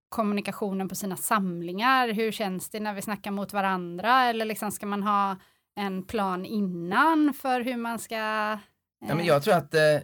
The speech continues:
Speaker 2: visst, det är inte så att vi be-, vi bestämmer oss för att vi ska segla ihop och så går man igenom liksom en plan för hur vi ska kommunicera. Det, eh, det är kanske inte är realistiskt, men, men det är väldigt bra att ha med det he-, hela tiden löpande och jättebra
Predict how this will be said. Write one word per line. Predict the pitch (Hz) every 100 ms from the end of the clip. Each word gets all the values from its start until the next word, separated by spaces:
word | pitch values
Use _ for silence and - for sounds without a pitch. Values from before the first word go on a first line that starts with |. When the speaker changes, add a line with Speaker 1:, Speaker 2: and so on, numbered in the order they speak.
| -
Speaker 2:
visst, | 131 139 -
det | 143
är | 151
inte | 143
så |
att | 131 -
vi | 139
be-, | 135 127 123
vi | 131
bestämmer | 139 127 127
oss | 110
för |
att | 113
vi |
ska | - 117
segla | 120 104
ihop | 117 -
och | 110
så | 120
går | 120
man | 117 120
igenom | 123 107 107
liksom | 104 - 110
en | 104 104
plan | - 110 113 113
för |
hur | 117
vi |
ska | 107 117
kommunicera. | 107 110 - 123 120 139 127 -
Det, | 143 139 120 131
eh, | 113
det | 139
är |
kanske | 147 147
inte | 143
är |
realistiskt, | 131 135 131 123
men, | 139 139 139 - _ _ _
men | 147
det | 151
är |
väldigt | 170 143
bra | 180
att | 147 143
ha | 147
med | 147 143 123 123
det | 165
he-, | 175 170
hela | 139 139
tiden | 131 151 120 123 131
löpande | 135 104 - 117 120 156 143
och | 143
jättebra | 147 143 123 120 156 190